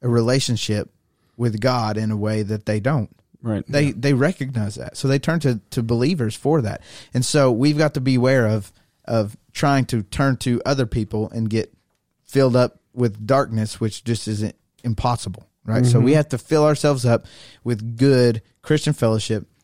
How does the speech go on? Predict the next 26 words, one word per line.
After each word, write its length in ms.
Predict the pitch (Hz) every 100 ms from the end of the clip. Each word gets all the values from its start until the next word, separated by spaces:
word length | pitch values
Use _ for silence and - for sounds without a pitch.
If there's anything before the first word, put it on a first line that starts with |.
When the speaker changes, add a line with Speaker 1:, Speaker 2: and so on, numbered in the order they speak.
| -
Speaker 2:
Absolutely. 240 | 131 120 147
Speaker 1:
time 120 | 151
in 60 | 151
the 80 |
Word, 440 | 127 117 113 113 107 _ _ _ -
time 280 | 143 135 143
with 120 | 135
the 100 | 131
Lord 300 | 113 107 104
in 80 | 101
prayer. 400 | 110 104 101 - _ _ _ _ _ _ -
Um, 340 | 104 98 104 - -
and 180 | 110 101
that's 300 | 113 110 -
what's 140 | 117
going 200 | - 113
to 120 | - 107
equip 340 | - 147 127
us 140 | 110
to 100 | -
go 260 | 120 151 160
into 160 | 127 123
the 80 | 107
world 320 | 104 104 98
then 300 | 101 95 95
and, 260 | - 95 95